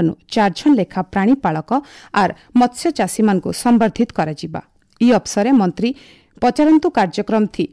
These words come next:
ମନ୍ତ୍ରୀ ଶ୍ରୀ ମଲ୍ଲିକ ସିଧାସଳଖ ଚାଷୀମାନଙ୍କର ପ୍ରଶ୍ନର ଉତ୍ତର ରଖିବେ। ସେନ୍ତା ଭିନ୍ନ ଭିନ୍ନ ରାଇଜୁ, ମଇଁଷି, ଗାଏ ଆଉ କୁକୁରମାନଙ୍କର ପ୍ରଦର୍ଶନୀ ହେବା ବୋଲି ମନ୍ତ୍ରୀ କହିଛନ୍। ଯୁକ୍ତ ଦୁଇ ପରୀକ୍ଷା ଲାଗି ଆଜ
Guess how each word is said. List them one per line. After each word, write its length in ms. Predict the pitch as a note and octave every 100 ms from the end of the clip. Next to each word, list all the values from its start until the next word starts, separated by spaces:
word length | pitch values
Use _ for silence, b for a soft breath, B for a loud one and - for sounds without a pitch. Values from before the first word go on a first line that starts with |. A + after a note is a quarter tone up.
| -
ମନ୍ତ୍ରୀ 340 | A3 A3+ A#3 C#4+ -
ଶ୍ରୀ 120 | G#3+
ମଲ୍ଲିକ 360 | F#3 F3+ G#3 -
ସିଧାସଳଖ 580 | A3+ G#3+ C#4 - G#3+ F2+ -
ଚାଷୀମାନଙ୍କର 640 | G#3 - C4 G3 E3+ A3 -
ପ୍ରଶ୍ନର 320 | F3+ - B3 -
ଉତ୍ତର 260 | G3 - E3+ F#3
ରଖିବେ। 300 | - - - b b b b -
ସେନ୍ତା 300 | C4+ A#3+ C#4 G#3+
ଭିନ୍ନ 160 | A#3 A3+
ଭିନ୍ନ 200 | D4 D#4 G#3+
ରାଇଜୁ, 280 | F#3 - A3+ C#4+ -
ମଇଁଷି, 400 | G#3 G3+ - C4 A#3 F#3
ଗାଏ 200 | F#3 A3+ - G3
ଆଉ 100 | F3 -
କୁକୁରମାନଙ୍କର 680 | A#3+ - E4 B3+ E3 - - -
ପ୍ରଦର୍ଶନୀ 500 | A3 A#3 A3+ A3+ B3 G3+
ହେବା 200 | E3 G#3+
ବୋଲି 160 | G3+ - _
ମନ୍ତ୍ରୀ 380 | A3 A#3 - - -
କହିଛନ୍। 400 | E3+ D#3 - - _ _ _ _ _ _ _ _ _ _ _ _ _ b b b b b
ଯୁକ୍ତ 300 | G3+ C4+ C4+ F4+ F4
ଦୁଇ 120 | G4 A3+
ପରୀକ୍ଷା 300 | G3 - A3+
ଲାଗି 300 | G3+ F#3 C4 G#3
ଆଜ 120 | G3+